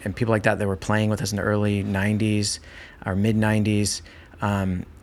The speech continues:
you know, we could release some of these, some of these sets. Um, Garth actually had just found his, he had the recording of his first Sunset set. So I was like, "Hey,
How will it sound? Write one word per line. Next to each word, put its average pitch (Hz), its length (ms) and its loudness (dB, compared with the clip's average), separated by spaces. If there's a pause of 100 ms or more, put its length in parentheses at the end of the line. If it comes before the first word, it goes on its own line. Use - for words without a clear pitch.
(120)
you 113 80 -4
know, 101 100 0
we 101 80 0
could 101 140 -4
release 104 360 0
some 101 240 0
of 98 60 0
these, 98 480 -4
some - 180 -4
of 92 60 -4
these 95 160 -2
sets. - 720 0
Um, 95 340 0 (380)
Garth 131 300 8
actually 110 500 4
had 98 160 2
just 113 240 2
found 113 480 6
his, 107 300 0 (240)
he 117 280 0
had 117 340 8
the 110 60 0
recording 110 520 4
of 95 80 2
his 101 160 0
first - 420 2
Sunset 107 460 0
set. - 340 -2 (540)
So - 200 0
I 101 200 4
was 95 100 0
like, 95 140 0
"Hey, 107 240 2